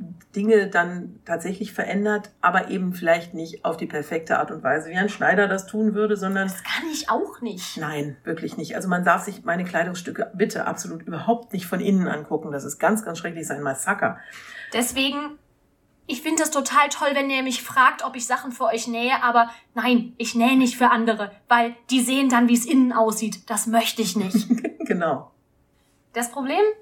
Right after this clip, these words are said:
Speaker 2: denke ich, ist, dass viele einfach ihren, ihren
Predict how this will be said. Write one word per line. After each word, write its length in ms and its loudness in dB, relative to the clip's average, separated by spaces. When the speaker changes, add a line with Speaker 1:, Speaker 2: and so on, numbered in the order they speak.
Speaker 2:
denke 260 2
ich, 140 -6
ist, 280 -4
dass 280 4
viele 280 -2
einfach 300 2
ihren, 480 -6
ihren 460 -6